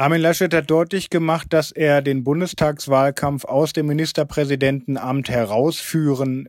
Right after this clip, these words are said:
will. Das ist auch eigentlich verständlich, weil er braucht ja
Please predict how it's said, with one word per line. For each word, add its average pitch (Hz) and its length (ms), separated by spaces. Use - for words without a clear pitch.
will. 151 600
Das - 400
ist 147 180
auch 131 160
eigentlich 139 320
verständlich, 147 640
weil 139 100
er 131 140
braucht 123 400
ja 131 320